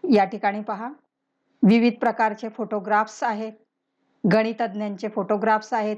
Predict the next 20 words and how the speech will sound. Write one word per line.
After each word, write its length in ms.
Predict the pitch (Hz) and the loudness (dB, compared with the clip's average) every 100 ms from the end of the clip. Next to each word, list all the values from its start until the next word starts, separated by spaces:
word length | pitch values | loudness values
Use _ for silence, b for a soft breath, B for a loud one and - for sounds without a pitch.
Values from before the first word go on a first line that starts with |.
| 214 | -6
त्यांची 360 | 202 175 214 | -6 -6 -4
माहिती 640 | 202 190 190 208 208 240 277 _ _ _ _ | -2 0 0 0 0 0 -2 _ _ _ _
त्या 120 | 220 | 0
ठिकाणी 400 | 202 202 208 196 | 0 -4 -6 -6
दिलेली 460 | 196 202 190 190 208 | -8 -6 -4 0 2
आहे. 340 | 202 175 202 226 b b b _ _ _ _ _ _ _ | 2 -2 -8 -10 b b b _ _ _ _ _ _ _
त्यानंतर 640 | 240 214 214 202 190 214 240 - - | 0 0 -2 -10 -8 -8 -10 -14 -6
विविध 240 | 202 208 214 | -2 -2 0
प्रकारच्या 520 | 214 214 202 202 208 | 0 2 0 0 -4
घनाकृती 720 | 190 185 202 226 226 220 214 | -4 -4 -6 -6 -8 -6 -2
आहेत, 260 | 208 185 190 190 _ _ _ _ _ | 0 0 -2 -8 _ _ _ _ _
अ, 220 | 202 196 185 | 0 2 2
त्रिकोणमिती 800 | 190 196 262 262 247 208 208 | -2 -2 2 2 0 -2 -6
दर्शवलेली 560 | 196 185 180 180 180 180 | -6 -6 -6 -4 -2 0
आहे, 280 | 170 175 180 - | 0 0 0 0
घातांकाचे 680 | 185 208 208 208 190 196 | 0 0 -2 -4 -6 -6
ऋण. 160 | 190 254 381 | -6 -4 -2
तर 100 | 403 | 0
अशा 360 | 320 269 285 | 2 0 -4
प्रकारे 480 | 277 247 - 220 202 | -6 -8 -6 -6 -8